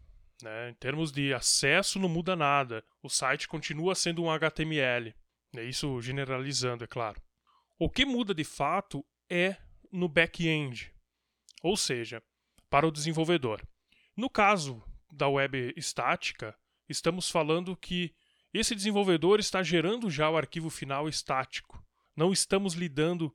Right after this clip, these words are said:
com scripts, com loads, não estamos lidando com tabela, banco de dados no servidor.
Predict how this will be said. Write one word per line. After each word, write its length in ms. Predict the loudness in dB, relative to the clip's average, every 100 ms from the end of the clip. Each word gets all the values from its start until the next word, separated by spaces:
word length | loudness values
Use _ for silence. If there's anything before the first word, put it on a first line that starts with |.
| _ _ -4
com 320 | 0 0 -2 -12 _ -10
scripts, 840 | -6 -4 -2 -2 -2 -4 -2 -2
com 560 | -2 -4 -6 -4 -6 -10 -14 _ _ _ _
loads, 680 | -2 4 4 4 -2 -4 -6 _ _ _ -8
não 120 | -6
estamos 380 | -2 -2 -2 -6
lidando 340 | -6 -6 -6
com 140 | -12
tabela, 520 | -6 -6 -2 0 2 0
banco 360 | -2 -6 -6
de 120 | -14
dados 560 | -4 -2 0 -2 -6 -8
no 100 | -10
servidor. 640 | -8 -8 -8 -6 -4 -4